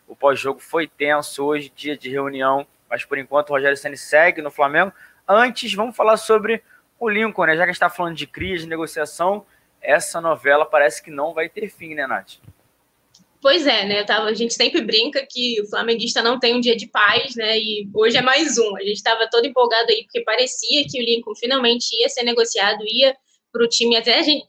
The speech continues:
Speaker 2: eu tava aqui com você no Notícias, quando a gente falou, né, sobre a negociação dele com o Viseu Kobe, que é o time lá do Japão. E parece que hoje essa novela ganhou mais um capítulo. Ele lá,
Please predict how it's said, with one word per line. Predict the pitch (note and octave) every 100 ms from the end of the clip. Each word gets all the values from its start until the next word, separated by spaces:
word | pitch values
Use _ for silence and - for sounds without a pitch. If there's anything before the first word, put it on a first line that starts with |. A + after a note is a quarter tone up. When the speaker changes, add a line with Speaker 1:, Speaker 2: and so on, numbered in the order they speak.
| -
Speaker 2:
eu | A#3+
tava | A#3+
aqui | B3+ -
com | E4
você | D#4 D4 C4+
no | D#4+
Notícias, | C4+ A#3 A#3 C#4 A#3
quando | A3+
a | G#3+
gente | G#3+ - -
falou, | G#3+ G3+ A3+
né, | B3 A3
sobre | A#3 G#3 G#3+
a |
negociação | A3 G#3+ G#3+ - G#3+
dele | G#3+ G#3+
com | A#3 A#3
o |
Viseu | A#3 A3+ G#3+ G#3
Kobe, | G#3 G#3
que | G3+
é | G#3
o |
time | G3+ G#3 G3+
lá | F#3+
do | F#3
Japão. | G3+ F3+ - G#3+ B3+ - _ - - _ _
E | C4 D4
parece | D4 E4+ D#4 E4
que | -
hoje | F#4+ D4 E4+ E4 F#4
essa | - C4+
novela | D4 C#4 C#4+ C#4
ganhou | C#4+ D4
mais | C4 B3 C4+
um | C4+
capítulo. | D4+ D4+ G#3+ F#3+ F3+ F#3
Ele | - C4 E4+ F#4+
lá, | D#4 B3+ D4+